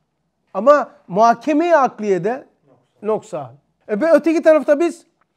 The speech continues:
bizim bir kısmımız muhakeme-i akliyede filozof,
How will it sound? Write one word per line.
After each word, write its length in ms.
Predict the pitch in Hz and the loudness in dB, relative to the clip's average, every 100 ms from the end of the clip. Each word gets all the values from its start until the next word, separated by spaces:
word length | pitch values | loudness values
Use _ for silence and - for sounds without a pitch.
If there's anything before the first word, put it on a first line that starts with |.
| _ _ _ _ - | _ _ _ _ -14
bizim 400 | 208 262 254 - | -8 -6 -8 -10
bir 240 | 208 302 | -8 -6
kısmımız 520 | 302 - 233 277 302 _ _ - | -6 -6 -6 -6 -6 _ _ -4
muhakeme-i 520 | 196 277 269 320 320 | 2 4 4 2 6
akliyede 920 | 302 285 - 269 262 254 240 202 - _ _ _ | 6 6 2 2 4 8 8 6 2 _ _ _
filozof, 840 | - 262 285 277 302 320 - | 6 8 8 4 2 -2 -2